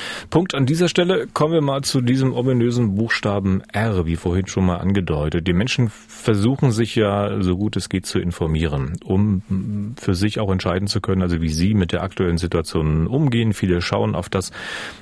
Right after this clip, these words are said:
was das Robert-Koch-Institut sagt und unter anderem eben auch auf diese Zahl R, die Reproduktionsrate. Wie viele andere Menschen steckt ein Infizierter an? Die Zahl war erst hoch, dann ging sie weit runter.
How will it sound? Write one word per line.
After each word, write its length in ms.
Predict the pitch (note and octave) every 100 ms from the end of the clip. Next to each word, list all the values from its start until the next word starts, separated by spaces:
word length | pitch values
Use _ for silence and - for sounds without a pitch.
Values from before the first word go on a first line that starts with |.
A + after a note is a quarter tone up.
| - -
was 180 | G2 F#2+
das 260 | F2+ D#2+ F2+
Robert-Koch-Institut 1040 | D#2+ E2 - D#3 - B2+ - A#2+ - G2+
sagt 480 | F2+ F#2 A#2 A#2+ -
und 100 | G#2
unter 280 | G#2+ - F#2
anderem 280 | G2 F#2 F#2+
eben 300 | G2+ G2 F2
auch 240 | F2+ -
auf 140 | F2+
diese 260 | - F#2 F2+
Zahl 320 | - E2 E2+
R, 300 | - C#2+ C#2+
die 140 | - -
Reproduktionsrate. 1300 | E2 - - - - - D2 - D2+ D2+ - E2 E2+
Wie 160 | G2+
viele 400 | G#2 G#2 F2+ F2 - - - -
andere 400 | B2+ C3 A2+ G#2
Menschen 460 | G2 G2+ - G2
steckt 340 | - G2+ F#2 F#2
ein 100 | F2+
Infizierter 680 | F2+ G2 G2 G2+ F#2 -
an? 320 | A#2+ C#3 C3+ G2+
Die 280 | G2+ A2
Zahl 400 | A2 - F2+ F2+
war 200 | F2+ F2
erst 260 | F2 F2+ -
hoch, 260 | F3 F#3+ -
dann 320 | A2 G2+ G#2+
ging 220 | G#2+ G2+
sie 280 | F2 F2 D#2+
weit 240 | D2 D#2
runter. 400 | E2+ C#3 D#3+ C#3+